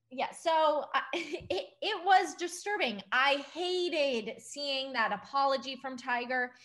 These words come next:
If I was on his P R team, I would have not had him make that apology. I think that was a very poor move. And you know why? He, like we said last week, he owed an apology to a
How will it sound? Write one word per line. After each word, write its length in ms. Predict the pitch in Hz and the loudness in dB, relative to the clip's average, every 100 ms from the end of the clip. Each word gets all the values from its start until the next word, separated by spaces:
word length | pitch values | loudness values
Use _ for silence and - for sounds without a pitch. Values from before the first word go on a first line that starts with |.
| - _ | -20 _
If 120 | 254 247 | -4 0
I 220 | 240 269 | 4 4
was 180 | 311 302 | 4 0
on 160 | 311 | -4
his 180 | 339 330 | -4 -8
P 180 | - 302 | -6 0
R 160 | 277 269 | 2 2
team, 300 | - 320 330 339 _ _ | -2 -8 -8 -10 _ _
I 120 | 247 | 0
would 140 | 247 | 0
have 220 | 269 262 226 | 0 -2 -2
not 340 | 240 240 262 | -2 0 0
had 260 | 277 262 262 | 2 2 2
him 200 | 277 262 | -4 -4
make 260 | 226 226 | -4 0
that 160 | 254 254 | 2 2
apology. 540 | 254 262 269 254 294 | 2 2 2 0 0
I 100 | 269 | -2
think 200 | 226 233 | 0 -2
that 160 | 233 214 | 0 0
was 240 | 220 202 - _ _ _ _ | -2 -8 -18 _ _ _ _
a 160 | 269 233 | 2 4
very 360 | 262 262 285 285 | 4 4 2 -2
poor 200 | - 277 247 | 0 2 2
move. 400 | 233 247 294 294 240 | 2 2 0 -4 -6
And 100 | 254 | -4
you 60 | |
know 140 | 254 254 | 0 0
why? 480 | 240 220 233 285 311 - | 4 6 6 4 -2 -10
He, 220 | 285 220 | -12 -8
like 200 | 220 226 226 | -2 -2 -2
we 120 | 262 | -10
said 400 | 254 233 254 269 - | 0 2 4 0 -2
last 340 | 226 220 233 | 0 0 -2
week, 160 | 320 311 - | -8 -10 -4
he 120 | 277 | 0
owed 140 | 269 | 0
an 80 | 277 | 0
apology 560 | 262 247 254 254 269 262 | -4 0 0 0 -4 -2
to 180 | 220 202 - _ | -2 -2 -6 _
a 80 | _ | _